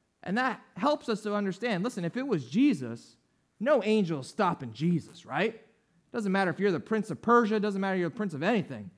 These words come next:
Nothing's stopping the prince of peace. So I believe it's a vision of Jesus,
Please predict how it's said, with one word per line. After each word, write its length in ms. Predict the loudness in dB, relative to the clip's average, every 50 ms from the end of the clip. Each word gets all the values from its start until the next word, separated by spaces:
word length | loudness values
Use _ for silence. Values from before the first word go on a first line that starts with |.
| _ _ _ _ _ -4
Nothing's 360 | 0 0 0 0 0 -2 -2
stopping 360 | 2 2 4 4 2 0 -4
the 60 | -6 -6
prince 280 | -6 -6 -6 -6 -8
of 80 | -4 2
peace. 460 | 4 6 6 6 4 0 -8 -18 -20 _ _ _ _ _ _ _ _ _ _ _ _
So 120 | _ 0 2
I 100 | 2 4
believe 220 | 4 2 2 0
it's 120 | 0 0 -2
a 60 | -2
vision 560 | -2 -2 0 2 4 4 4 4 4 2 0
of 100 | 0 -2
Jesus, 680 | 0 0 0 2 0 0 -2 -4 -6 -6 -12 -20 -20